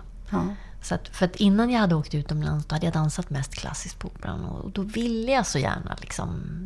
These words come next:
Speaker 2: testa allt det här andra.
Speaker 1: Mm.
Speaker 2: Så det var ju nog, men då vet jag att då, då var jag så här, ja, men jag kanske ska gå mig lite i det här ett tag och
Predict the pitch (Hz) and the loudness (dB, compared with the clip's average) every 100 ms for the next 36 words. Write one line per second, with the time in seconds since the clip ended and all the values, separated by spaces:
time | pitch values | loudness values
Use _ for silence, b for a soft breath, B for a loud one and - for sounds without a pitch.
0 | - - 160 - 151 160 - 160 165 165 | -6 -4 -2 0 0 0 0 0 2 2
1 | 170 185 - - - 190 160 175 190 190 | 2 2 0 -6 0 4 4 4 4 6
2 | 180 165 156 156 165 B B B B - | 6 6 4 2 -2 B B B B -6
3 | 190 175 190 208 170 - 151 - 165 - | -2 2 4 4 4 2 -2 -2 -4 0
4 | 175 151 147 165 160 160 165 170 165 - | 2 4 2 -4 -4 -2 0 0 -2 -4
5 | 190 - - - 180 180 196 190 185 180 | -6 -6 -10 -6 -4 0 2 2 2 2
6 | 160 156 - - 160 139 151 151 151 - | 0 -2 -6 -6 -2 -2 0 -2 -4 -4
7 | 156 151 165 160 | -6 -4 -2 -2